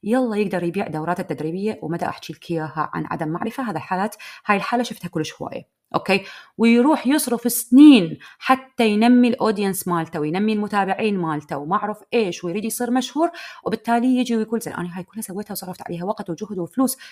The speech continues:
زين، أنا ليش، ليه هسه ما أقدر أبيع؟ أنا كانت هذه الغاية مالتي." أوكي؟ لأنه هو ما راح على الأهم ثم المهم. أنت اليوم تعرفها، أنت مو مثله.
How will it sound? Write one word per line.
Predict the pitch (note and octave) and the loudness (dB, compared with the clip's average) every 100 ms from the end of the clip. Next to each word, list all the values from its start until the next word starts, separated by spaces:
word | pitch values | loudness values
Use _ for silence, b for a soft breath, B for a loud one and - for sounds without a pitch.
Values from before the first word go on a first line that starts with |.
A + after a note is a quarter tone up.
| B B _ | B B _
زين، | - F3+ F#3 | -12 -10 -8
أنا | F#3 F3+ - | -6 -6 -8
ليش، | F#3 A3+ - | -4 -4 -4
ليه | C4 G#3+ C4 | -6 -2 -2
هسه | B3+ | 0
ما | A#3+ | 0
أقدر | A#3 A3 | 0 -2
أبيع؟ | C4 C#4+ - _ _ _ - | -2 -4 -6 _ _ _ -6
أنا | F#3+ | -4
كانت | G3 G3 F#3+ | -4 -6 -6
هذه | A3+ B3 | -2 0
الغاية | A3 A3 C4 | 0 2 2
مالتي." | A#3 C4 D4 - - _ _ _ _ - | 2 2 0 -4 -8 _ _ _ _ -12
أوكي؟ | - - F#3 C#4 - - _ _ _ _ _ - | -8 0 4 4 0 -20 _ _ _ _ _ -4
لأنه | G3+ - - A3+ A#3 A3+ A3+ | -2 0 2 4 6 4 2
هو | A3 A#3 | 0 2
ما | A#3 | 2
راح | D4+ - - | 0 -2 0
على | A#3+ | 2
الأهم | A3+ - G3+ C4 | 2 -2 0 2
ثم | C4 C4 B3 | 2 2 2
المهم. | B3 A#3+ A3+ D#4 C4+ - _ _ _ _ _ B3+ | 2 0 0 0 0 -4 _ _ _ _ _ 0
أنت | C4 | 0
اليوم | B3+ C4+ C4 | 2 0 0
تعرفها، | A#3 C4+ D4 F3 | 0 -2 -2 -4
أنت | A3 | -2
مو | A#3+ | 0
مثله. | D4 D4+ - | 0 -2 -8